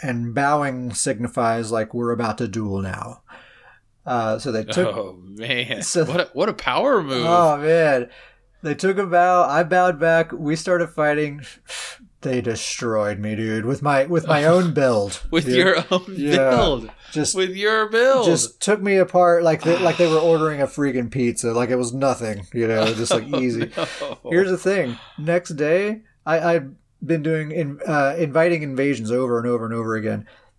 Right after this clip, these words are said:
Speaker 1: I finally
Speaker 2: Yeah.
Speaker 1: got that same person again the next day.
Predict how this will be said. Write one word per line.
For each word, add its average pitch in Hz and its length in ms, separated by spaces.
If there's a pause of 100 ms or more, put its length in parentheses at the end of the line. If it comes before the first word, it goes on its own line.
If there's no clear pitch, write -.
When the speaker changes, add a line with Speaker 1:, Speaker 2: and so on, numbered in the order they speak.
(120)
Speaker 1:
I 139 160
finally 170 400
Speaker 2:
Yeah. - 20
Speaker 1:
got 160 160
that 165 220
same 175 340
person 170 400
again 120 480
the 117 80
next 135 300
day. 120 420